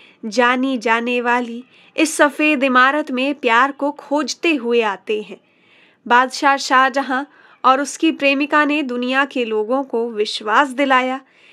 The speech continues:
कि प्यार एक पवित्र भावना है और यदि आप किसी से प्यार करते हैं तो प्रत्येक आदमी शाहजहां है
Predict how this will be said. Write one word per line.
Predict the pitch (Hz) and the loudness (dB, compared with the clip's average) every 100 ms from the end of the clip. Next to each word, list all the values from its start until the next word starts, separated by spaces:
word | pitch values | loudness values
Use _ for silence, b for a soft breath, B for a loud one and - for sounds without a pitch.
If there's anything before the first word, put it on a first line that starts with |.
| b | b
कि | - 370 | 0 0
प्यार | 302 277 294 | 4 2 2
एक | 302 294 - | -2 -8 -4
पवित्र | 247 277 277 240 | -2 -2 -4 -6
भावना | 220 - 226 220 233 | -6 -2 0 0 -2
है | 214 202 - b b b - | -4 -8 -20 b b b -2
और | 247 | 0
यदि | 240 240 254 247 | 2 2 2 2
आप | 240 - | 2 -2
किसी | 247 240 254 | -10 -8 -8
से | 247 247 | -4 -6
प्यार | - 214 277 | -2 0 0
करते | 277 254 254 269 | 0 -2 -2 -4
हैं | 247 240 254 b b b b - | -4 -6 -10 b b b b -4
तो | 381 | -4
प्रत्येक | - 339 349 403 381 302 | -4 -8 0 0 2 4
आदमी | 285 254 269 285 269 | 2 2 -4 -4 -4
शाहजहां | - 247 254 277 269 277 285 | -2 -2 0 -2 0 0 0
है | 269 | -4